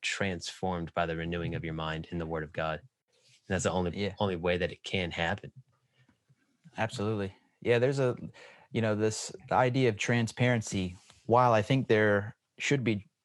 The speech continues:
Speaker 2: a, a, certainly a level of transparency among people that you have accountability with and your spouse certainly, and, and all those things,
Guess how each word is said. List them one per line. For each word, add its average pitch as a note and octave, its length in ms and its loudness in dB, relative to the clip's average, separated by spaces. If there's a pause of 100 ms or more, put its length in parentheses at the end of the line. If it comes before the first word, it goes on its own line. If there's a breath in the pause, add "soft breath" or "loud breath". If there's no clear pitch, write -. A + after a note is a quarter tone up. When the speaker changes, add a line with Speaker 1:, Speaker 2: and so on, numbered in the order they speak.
(100)
Speaker 2:
a, G2 60 0
a, F2+ 600 0
certainly F#2+ 380 0
a F2+ 60 0
level F#2+ 200 2
of F#2 60 -2
transparency G2 580 -4
among F#2+ 300 0
people G2 320 -2
that F2+ 240 -2
you F2+ 240 -2
have F2 220 -2
accountability F#2 600 -2
with G2+ 380 0
and D#2+ 280 -6
your E2 80 -6
spouse G2 420 2
certainly, F#2+ 400 -4
and, F2+ 280 -4
and F#2+ 100 -2
all G2+ 120 4
those F#2+ 180 -2
things, F2+ 340 -4